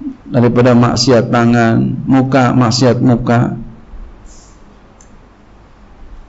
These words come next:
Lalu sucikan, bersihkan hati kita, datang kepada ulama, insya Allah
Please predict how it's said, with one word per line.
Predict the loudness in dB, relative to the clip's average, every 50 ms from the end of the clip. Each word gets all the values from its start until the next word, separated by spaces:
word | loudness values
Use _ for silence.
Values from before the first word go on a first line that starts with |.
| -20 -20 -20 -20 -20 -20 -20 -20 -20 -20 -20 -20 -20 -20 -20 -20 -20 -20 -20 -18 -18 -12 -4
Lalu | -2 0 2 2 2
sucikan, | 0 0 -2 -2 -2 -4 -2 0 2 2 2
bersihkan | 2 2 0 0 0 2 2 2
hati | 2 2 0 -2 -2 -2
kita, | -2 -2 -2 -2 -2
datang | 0 2 2 2 2 2 0 0
kepada | 2 2 2 2 2 2
ulama, | 2 2 2 2 2 2 2 0 0 -2 -4 -4 -2
insya | 0 2 2 2 0 -2 0 0
Allah | 0 0 0 -2 -4 -6